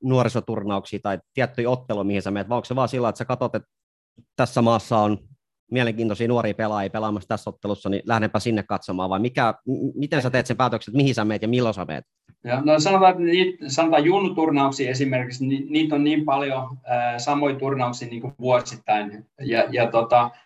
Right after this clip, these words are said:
Speaker 2: sit me yhdistetään aina niinku niitä junnu-, junnuturnauksia erilaisiin liigoihin,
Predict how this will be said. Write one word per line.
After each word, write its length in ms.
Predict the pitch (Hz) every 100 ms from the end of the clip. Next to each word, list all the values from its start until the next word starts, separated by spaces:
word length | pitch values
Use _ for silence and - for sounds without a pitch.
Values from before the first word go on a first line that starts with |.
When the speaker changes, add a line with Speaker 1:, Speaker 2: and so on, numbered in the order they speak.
| _ -
Speaker 2:
sit 160 | 147
me 100 | 156
yhdistetään 540 | 180 196 175 147 143 139
aina 160 | 143
niinku 200 | 135 135 131
niitä 220 | 123 139 143
junnu-, 360 | 160 156 - - 170
junnuturnauksia 760 | 165 143 143 135 127 127 127
erilaisiin 500 | 139 143 127 127 131
liigoihin, 800 | 127 143 139 120 107 110 107 -